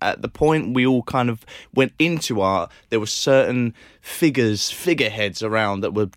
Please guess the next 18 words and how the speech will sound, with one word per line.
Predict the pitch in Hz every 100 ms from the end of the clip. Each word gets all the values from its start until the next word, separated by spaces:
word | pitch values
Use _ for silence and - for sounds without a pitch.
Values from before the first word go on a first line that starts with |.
| -
trailblazing | - 160 120 113 104 95 87 98
and | 98
leading. | 104 113 98 80
And | 85
this | 117 -
man | 120 110
is | 98 95
one | 95 123 113
of | 101 - _ -
them. | 101 117 90 92 107 - - _ -
And | 117 117 120 117 - _
also | - 226 233 - 123
what's | 107 -
really | 117 104
exciting | - 95 90 - 101
is | 117
that | 135 135
this | 196 - -